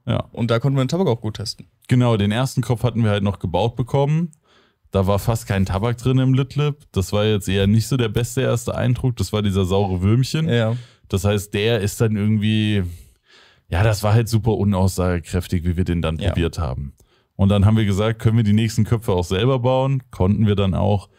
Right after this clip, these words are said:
Speaker 1: Und dann haben wir noch den Prince of Africa getestet, der war nice. Und noch den Crazy Mongo.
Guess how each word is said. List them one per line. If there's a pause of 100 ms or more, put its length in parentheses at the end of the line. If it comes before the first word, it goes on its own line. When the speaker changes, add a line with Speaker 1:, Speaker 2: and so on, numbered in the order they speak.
(260)
Speaker 1:
Und
dann
haben
wir
noch
den
Prince
of
Africa
getestet,
der
war
nice.
Und
noch
den
Crazy
Mongo.